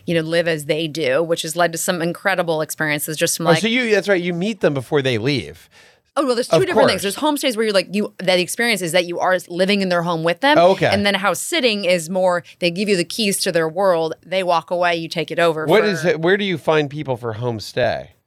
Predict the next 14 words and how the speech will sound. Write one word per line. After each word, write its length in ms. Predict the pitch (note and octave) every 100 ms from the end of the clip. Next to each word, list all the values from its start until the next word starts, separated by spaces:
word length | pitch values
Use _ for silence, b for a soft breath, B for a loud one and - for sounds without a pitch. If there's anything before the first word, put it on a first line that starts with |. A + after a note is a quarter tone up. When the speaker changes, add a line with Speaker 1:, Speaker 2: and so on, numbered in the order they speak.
| -
Speaker 2:
Is 60 | B B B
it 80 | -
Speaker 1:
Uh, 180 | A#3 A#3
Speaker 2:
home- 160 | G#3 - _ -
Speaker 1:
anything 400 | B3+ B3+ B3+ A#3
from, 640 | - G#3+ G3 F#3+ F#3+ - - _
from 460 | G#3 F#3 F3+ F3 E3
homestay 640 | F3 A3 F#3 G3+ F#3 F3+
dot 220 | E3 E3+ -
com, 480 | G3 D#3+ D#3+ G3
which 160 | F3+ F3
is, 140 | E3
like, 180 | E3 D#3
a 160 | D3+